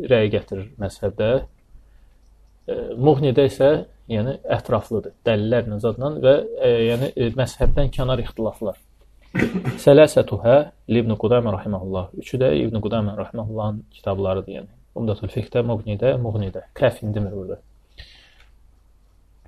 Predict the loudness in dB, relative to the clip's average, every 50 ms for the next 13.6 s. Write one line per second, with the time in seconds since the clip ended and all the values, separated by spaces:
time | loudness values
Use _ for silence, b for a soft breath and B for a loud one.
0 | _ _ _ _ _ _ _ _ _ _ _ _ _ _ _ _ _ _ _ _
1 | -4 -4 -2 0 2 0 0 0 -2 -6 -4 -2 0 0 0 0 -2 -4 -4 -4
2 | -8 -8 -4 -2 0 0 0 0 0 -2 -2 -2 -2 0 0 2 2 2 2 2
3 | 0 0 0 2 2 4 4 4 2 0 0 -2 -2 0 0 2 4 4 2 2
4 | 0 -2 -2 -2 -4 -6 -6 -8 -4 -2 -2 -2 -2 -4 -8 -4 -4 -4 -2 0
5 | -2 -2 -2 -2 -4 -6 -8 -12 -10 -6 -4 -4 -4 -4 -4 -2 -2 0 -2 -2
6 | -4 -8 -10 -8 -8 -6 -6 -2 -2 -2 0 0 -2 -4 -4 -6 -6 -6 -6 -4
7 | -4 -2 -2 -4 -6 -8 -6 -4 -4 -4 -2 0 0 0 2 0 -4 -2 -2 -2
8 | 0 0 -2 -2 -4 -6 -10 -12 -12 -14 -16 -16 _ -10 -8 -8 -8 -6 -6 -8
9 | -8 -10 _ _ -20 -20 -20 _ b b b b b b b b b b b b
10 | b b b b b b _ _ _ _ _ _ _ _ _ _ _ _ _ _
11 | _ _ _ _ _ _ _ -20 -20 -20 -20 -20 -16 -12 -10 -10 -10 -10 -14 -16
12 | -18 _ _ _ _ _ _ _ _ _ _ _ _ -8 -8 -4 -4 -4 -2 -2
13 | -2 -2 -2 -2 -2 -4 -4 -4 -2 -2 0 2